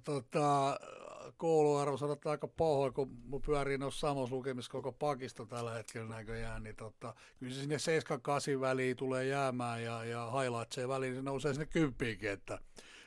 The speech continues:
mutta katsotaan tuo loppukausi vielä, että jos pleikkarit menee hyvin, niin nostaa vielä, nostaa panoksi, mut se,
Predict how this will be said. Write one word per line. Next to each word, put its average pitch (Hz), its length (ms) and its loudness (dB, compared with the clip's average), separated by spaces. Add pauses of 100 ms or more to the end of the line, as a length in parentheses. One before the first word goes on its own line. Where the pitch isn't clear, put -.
(120)
mutta 127 400 -4 (960)
katsotaan 175 420 2
tuo 190 160 4
loppukausi 156 640 6
vielä, 143 340 4
että 120 200 -6
jos 120 200 -4 (680)
pleikkarit 147 480 0
menee 151 340 6
hyvin, 151 160 6
niin 147 100 6
nostaa 151 340 0
vielä, 151 200 4 (200)
nostaa 151 380 -2
panoksi, 139 540 -2 (120)
mut 131 220 -16
se, - 100 -16